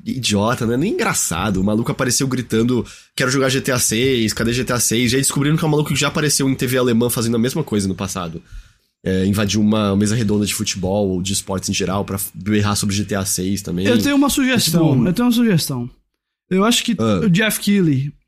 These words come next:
Speaker 2: em todo evento que ele apresenta ao vivo, ele devia forçar um contrato, assim, "Se, se eu vou participar,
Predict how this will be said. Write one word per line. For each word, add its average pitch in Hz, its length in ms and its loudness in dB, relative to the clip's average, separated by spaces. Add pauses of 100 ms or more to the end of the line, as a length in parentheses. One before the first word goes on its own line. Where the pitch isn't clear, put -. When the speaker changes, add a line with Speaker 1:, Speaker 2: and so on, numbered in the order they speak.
(280)
Speaker 2:
em 190 120 4
todo 247 360 2
evento 175 360 2
que 180 100 0
ele 170 80 2
apresenta 147 540 0
ao 131 80 0
vivo, 123 480 -2 (640)
ele 165 220 4
devia 165 680 2
forçar 170 520 0
um 170 160 2
contrato, 156 600 0
assim, 135 420 -2 (160)
"Se, - 240 -10
se - 220 0
eu 233 120 4
vou 196 220 4
participar, 175 800 -4